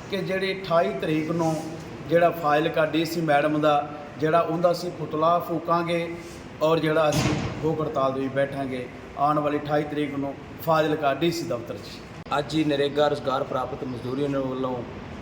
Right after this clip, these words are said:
Speaker 2: ਜਿਹੜੀ ਅਸੀਂ ਮੀਟਿੰਗ ਬੁਲਾਈ ਹੈ, ਮੈਂ ਬਲਾਕ ਦਾ ਪ੍ਰਧਾਨ ਹੋਣ ਦੇ ਨਾਤੇ, ਕਿਉਂਕਿ ਅਸੀਂ ਜਿਹੜਾ ਮੀਟਿੰਗ ਵੀਹ ਤਰੀਕ ਨੂੰ ਕੀਤੀ ਸੀ, ਉਹਦੇ ਵਿੱਚ ਜਿਹੜਾ ਹੈ ਲਿਖਤੀ ਰੂਪ ਤੇ ਇਸ ਦੇ ਵਿੱਚ ਇਹਨਾਂ ਨੇ ਦਿੱਤਾ ਸੀ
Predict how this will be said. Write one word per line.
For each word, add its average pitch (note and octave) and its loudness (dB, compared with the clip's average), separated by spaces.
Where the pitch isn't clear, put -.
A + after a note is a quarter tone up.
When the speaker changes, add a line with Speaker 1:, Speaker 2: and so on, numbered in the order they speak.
Speaker 2:
ਜਿਹੜੀ C#3+ 0
ਅਸੀਂ C#3 -4
ਮੀਟਿੰਗ C3 -4
ਬੁਲਾਈ C#3 2
ਹੈ, B2 0
ਮੈਂ C3+ -4
ਬਲਾਕ C3+ 0
ਦਾ C3 -2
ਪ੍ਰਧਾਨ A#2 -4
ਹੋਣ B2 -4
ਦੇ C3 -4
ਨਾਤੇ, A#2+ -4
ਕਿਉਂਕਿ E3 0
ਅਸੀਂ F#3 -4
ਜਿਹੜਾ E3 2
ਮੀਟਿੰਗ D#3 0
ਵੀਹ D3+ 0
ਤਰੀਕ D3 -2
ਨੂੰ D3 -2
ਕੀਤੀ C#3 -4
ਸੀ, D#3+ 0
ਉਹਦੇ G#3+ 6
ਵਿੱਚ F#3 0
ਜਿਹੜਾ E3+ 2
ਹੈ D3+ -2
ਲਿਖਤੀ G#3 0
ਰੂਪ G#3 -2
ਤੇ G3 0
ਇਸ F3 -2
ਦੇ D#3+ 0
ਵਿੱਚ D#3+ 0
ਇਹਨਾਂ D#3+ 2
ਨੇ D3 0
ਦਿੱਤਾ D3 2
ਸੀ D3 0